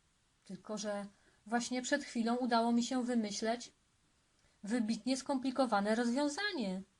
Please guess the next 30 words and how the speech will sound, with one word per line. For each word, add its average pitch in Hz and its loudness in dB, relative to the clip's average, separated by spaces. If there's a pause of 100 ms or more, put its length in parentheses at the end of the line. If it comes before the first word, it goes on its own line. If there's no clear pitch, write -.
(200)
powiedział 196 -4
pan 190 -6
Wrona. 185 -8 (880)
„A - -2
ty 330 2
o 294 6
tak 233 0
sobie 247 -2 (140)
podchodzisz 254 -2
i 269 -2 (220)
dajesz 240 2
kopa. 185 -6 (760)
To 339 0
zbyt 247 -2
proste. 190 -8 (680)
Zero 277 4
polotu. 214 -2 (960)
Po 359 -2
co 349 2
tu 220 -4
siedzę 240 2
i 214 2
myślę, 240 -4 (280)
skoro 226 -4
ty 349 -4
możesz 302 0
podejść 285 -4
i 226 -8
dać 208 -2
kopniaka? 185 -8